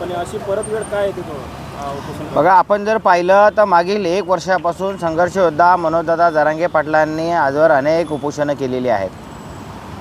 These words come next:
Speaker 2: अनेकदा सरकारच्या वतीनं त्यांना आश्वासन दिलं गेलं, परंतु ते आश्वासन सरकारने पाळलं नाही. फेब्रुवारीमध्ये सगळे सोयऱ्याचा खरं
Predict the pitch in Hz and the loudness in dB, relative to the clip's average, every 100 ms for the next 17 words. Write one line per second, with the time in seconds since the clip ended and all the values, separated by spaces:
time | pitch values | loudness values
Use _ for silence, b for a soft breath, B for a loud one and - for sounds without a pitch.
0 | - - 120 165 220 220 220 214 220 220 | -16 0 2 4 4 4 6 6 6 4
1 | 196 185 202 202 202 208 196 185 196 202 | -2 -4 0 0 2 0 0 -4 -4 -4
2 | 196 185 190 175 165 190 202 196 185 190 | -2 0 4 2 4 0 0 -2 2 2
3 | 185 185 190 196 180 180 180 196 190 165 | 2 2 4 4 2 2 0 0 2 2
4 | 185 175 190 180 165 175 175 185 - 160 | 0 0 -2 0 2 2 2 0 2 4
5 | 165 165 139 104 87 - - - - - | 6 4 4 -6 -14 -18 -20 -20 -20 -20
6 | - - - - - - 170 180 226 226 | -20 -20 -20 -18 -18 -4 0 4 6 6
7 | 226 226 220 226 233 233 220 - - - | 4 2 4 4 4 4 0 -6 -18 -20
8 | - - - - - - 175 208 226 220 | -20 -20 -20 -20 -18 -4 0 2 4 4
9 | 214 220 - 226 226 226 208 208 | 4 4 4 4 6 4 4 2